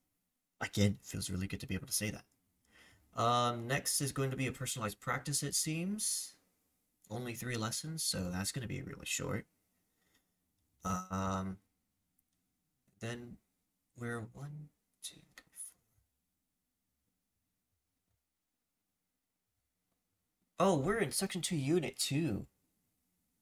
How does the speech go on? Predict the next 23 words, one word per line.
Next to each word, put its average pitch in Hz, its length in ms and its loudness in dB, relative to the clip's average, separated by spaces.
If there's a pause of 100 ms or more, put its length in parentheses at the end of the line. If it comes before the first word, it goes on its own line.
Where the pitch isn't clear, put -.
(320)
My 165 120 0
bad. 87 420 0 (720)
I'm 117 120 -4
an 139 120 -2
idiot. 170 360 -2 (1500)
So 135 140 -2
that 151 100 2
was 143 300 -2
Section - 340 -4
Two, - 140 0
Unit 131 280 -2
Two, 165 500 0 (520)
Lesson - 280 -8
Three. 113 240 -10 (800)
Sorry. 98 380 -2 (1800)
Uh, 101 500 2
and 107 140 -2
it 123 80 -4
looks 135 180 -2
like 143 160 -2
we're 120 240 -2
one, 123 260 -6
two, 120 280 -8